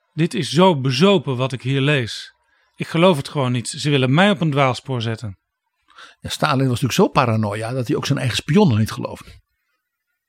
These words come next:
Speaker 2: Maar dit heeft hij geweten. En ik ben er altijd van overtuigd, als, hè, vanuit historisch oogpunt,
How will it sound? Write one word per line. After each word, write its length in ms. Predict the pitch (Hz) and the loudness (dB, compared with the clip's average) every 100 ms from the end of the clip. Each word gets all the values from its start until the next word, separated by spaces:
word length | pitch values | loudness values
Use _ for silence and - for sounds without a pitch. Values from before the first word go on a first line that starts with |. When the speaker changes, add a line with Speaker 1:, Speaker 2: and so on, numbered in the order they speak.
| _ _ _ _ _ _ _ _ - _ - - _ | _ _ _ _ _ _ _ _ -20 _ -20 -20 _
Speaker 2:
Maar 140 | 120 | -4
dit 220 | - 262 - | 2 2 2
heeft 240 | 240 - | 0 -2
hij 100 | - | -6
geweten. 420 | 156 - - - _ _ _ _ _ - | -4 -4 -10 -20 _ _ _ _ _ -18
En 200 | - - _ | -14 -14 _
ik 240 | - 170 | -4 0
ben 160 | 180 180 | 2 2
er 140 | - _ | -2 _
altijd 320 | 196 190 202 | 2 2 0
van 100 | 185 | 0
overtuigd, 500 | 160 - - 170 - | 0 0 0 -2 -2
als, 240 | 120 - _ | -6 -6 _
hè, 180 | 196 | -4
vanuit 320 | 233 - 107 - | -2 0 0 -4
historisch 480 | 120 - 170 196 | -8 2 2 2
oogpunt, 420 | - - - 127 | -2 -2 -2 -2